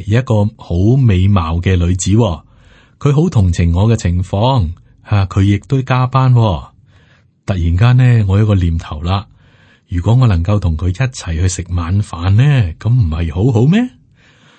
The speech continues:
咁啊，於是呢，我哋就一齊出去食晚餐喎。其實都只不過一個好簡單、好普通嘅晚飯嚟嘅啫，但係就俾人睇見。佢睇到之後呢，就，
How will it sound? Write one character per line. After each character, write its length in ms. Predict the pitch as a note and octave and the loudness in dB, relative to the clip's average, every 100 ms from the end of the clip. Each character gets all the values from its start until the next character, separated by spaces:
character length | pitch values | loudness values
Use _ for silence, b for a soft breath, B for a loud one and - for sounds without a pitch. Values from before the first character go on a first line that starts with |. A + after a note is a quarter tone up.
| b - | b -4
咁 160 | C3+ | -2
啊， 40 | C3+ | 2
於 140 | D#3 | 0
是 200 | D#3+ G#2+ | 0 0
呢， 220 | B2+ B2 G2 | 2 2 2
我 80 | F#2+ | 0
哋 60 | |
就 100 | F2 | 0
一 100 | E2+ C3 | 0 -2
齊 280 | - D#2+ | -4 -8
出 160 | D#2 C3 | -4 -2
去 140 | A2+ | -2
食 80 | G2 | -4
晚 260 | E2+ D#2+ G2 | -4 -4 -4
餐 320 | - A2 G#2+ | 0 0 2
喎。 260 | F#2+ E2 - b b b b - | 0 -2 -6 b b b b -8
其 100 | G#2+ | -4
實 140 | B2+ | -2
都 120 | G3 | -2
只 160 | F3 E3+ | -2 -2
不 140 | E3 | 0
過 160 | D3+ C#3+ | 0 0
一 40 | |
個 220 | C#3+ A2 | 0 0
好 60 | G2 | 0
簡 320 | A2 D#2+ F#2+ G#2+ | -2 -2 -2 0
單、 180 | A#2 | 0
好 120 | G#2 A#2 | 0 0
普 220 | F#2+ A2 | 0 0
通 160 | D3+ | 2
嘅 120 | C3+ F2+ | 2 0
晚 240 | D#2 E2 | -2 -4
飯 200 | - D#2+ | -4 -6
嚟 120 | D2+ | -6
嘅 100 | D#2 | -4
啫， 220 | F2+ A#2 B2 b b b b b | 0 -2 -2 b b b b b
但 180 | - A2+ | -2 2
係 200 | A2+ A2+ | 4 2
就 160 | A2 G#2 | 0 -2
俾 140 | A#2+ | 0
人 180 | C3 E2 | 0 -2
睇 260 | - F2 G#2+ | -4 -4 -2
見。 440 | G2+ G#2+ A#2 C2+ - _ b b b b b b | 0 2 2 -2 -10 _ b b b b b b
佢 140 | - B2+ | -4 0
睇 160 | B2 | 2
到 100 | C3 | 2
之 220 | C3 D3 A2+ | 0 0 0
後 180 | F2 | 2
呢， 420 | G2 A2 F2+ D#2 D2 | 2 2 0 -4 -6
就， 360 | F#2+ F2 F2 | -4 -4 -4